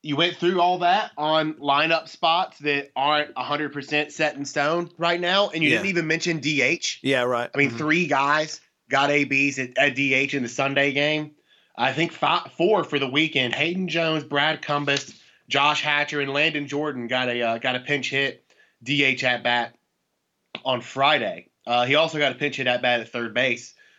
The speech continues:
Speaker 1: uh, on Sunday. So yeah, this, this lineup, there's still potent-, there's still untapped potential in this lineup on a team that is thirty-one and six, that is ten and five in the S E C, uh,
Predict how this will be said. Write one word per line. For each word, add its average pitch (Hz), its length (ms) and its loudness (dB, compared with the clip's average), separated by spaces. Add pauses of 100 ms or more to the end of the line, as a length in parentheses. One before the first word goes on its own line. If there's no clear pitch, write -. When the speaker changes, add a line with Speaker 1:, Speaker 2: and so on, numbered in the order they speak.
(140)
Speaker 1:
uh, 113 380 4
on 120 200 0
Sunday. 127 460 0
So 127 260 2
yeah, 143 300 2
this, 143 380 -2 (400)
this 151 180 0
lineup, 151 560 2 (120)
there's 151 260 2
still 180 640 2 (440)
potent-, 170 520 -2
there's 175 200 2
still 202 300 2
untapped 156 540 -2
potential 135 680 -4 (380)
in 160 220 2
this 135 240 -2
lineup 135 500 0
on 127 120 2
a 127 60 2
team 135 260 0
that 123 120 4
is 117 140 -6
thirty-one 143 520 0
and 117 120 -4
six, 123 320 -2
that 120 100 -2
is 113 100 -6
ten 151 160 -2
and 135 140 0
five 127 400 2 (320)
in 139 160 2
the 127 140 4
S 123 200 0
E 117 120 -6
C, 123 520 -2
uh, 117 360 2